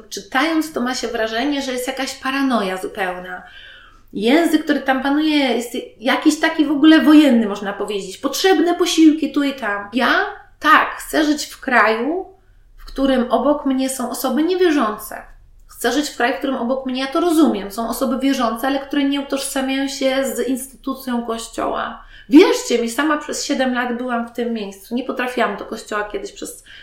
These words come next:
przez dobrych siedem lat chodzić. W jakiś sposób miałam też z tym problem jako młoda dziewczyna. Musiałam sobie to wszystko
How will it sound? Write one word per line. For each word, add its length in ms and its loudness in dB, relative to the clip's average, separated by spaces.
przez 180 -14
dobrych 300 0
siedem 300 -4
lat 380 -6
chodzić. 580 -2
W 40 -2
jakiś 280 -4
sposób 400 -6
miałam 280 -2
też 120 -8
z 100 -14
tym 140 -10
problem 580 -4
jako 200 -6
młoda 280 -2
dziewczyna. 480 -8
Musiałam 260 -4
sobie 180 -4
to 100 -6
wszystko 460 -4